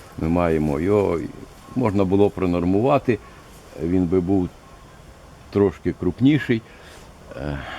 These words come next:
але залишили багато, десь третину я <laughs> прибрав при нормуванні, але, е, все одно він трошки перегружений, і кожного року він так перегружений. Це дерево ще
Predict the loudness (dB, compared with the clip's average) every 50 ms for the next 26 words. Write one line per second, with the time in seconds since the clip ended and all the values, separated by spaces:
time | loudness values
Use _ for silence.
0 | -14 -12 -8 -4 -2 0 2 2 2 0 -2 -6 -12 -18 -20 -20 -20 -20 -20 -20
1 | -20 -20 -20 -20 -20 -20 -20 -20 -20 -20 -20 -20 -20 -16 -10 -8 -4 -2 0 2
2 | 2 2 2 0 -2 -2 -2 0 0 -2 -4 -6 -12 -18 -20 -20 -20 -20 -20 -20
3 | -20 -20 -20 -12 -6 -4 -2 0 0 -2 -2 -2 -4 -4 -2 -2 -4 -4 -6 -6
4 | -4 -2 -2 -2 0 0 0 2 2 2 0 0 0 0 -2 -4 -8 -14 -20 -20
5 | _ _ _ -20 -20 -16 -14 -10 -6 -4 -4 -4 -4 -6 -6 -4 -2 0 0 0
6 | 2 2 2 2 2 0 0 0 0 0 2 0 0 0 0 2 2 2 0 0
7 | -2 -2 -4 -4 -6 -6 -6 -4 -2 0 0 -2 -2 -4 -8 -20 -18 -18 -18 -18
8 | -18 -20 -20 -20 -20 -20 -18 -14 -10 -8 -8 -8 -6 -8 -8 -8 -8 -8 -10 -12
9 | -12 -14 -6 0 2 2 2 2 2 2 2 2 2 2 0 0 0 0 -2 -2
10 | -2 -2 -2 -2 -2 -4 -6 -8 -6 -4 -2 -2 -2 0 0 0 0 0 0 0
11 | 0 0 0 0 0 -2 -4 -4 -2 0 -2 0 0 0 0 0 0 0 0 -2
12 | -2 -4 -6 -8 -6 -6 -8 -6 -6 -8 -8 -6 -6 -4 -4 -4 -2 -2 -2 -2
13 | -2 -2 -2 -2 -4 -4 -6 -10 -14 -20 -20 -20 -20 -20 -20 -20 -20 -20 -12 -4
14 | -2 0 0 0 0 0 0 0 0 0 -2 -4 -4 -2 -2 0 0 0 0 -2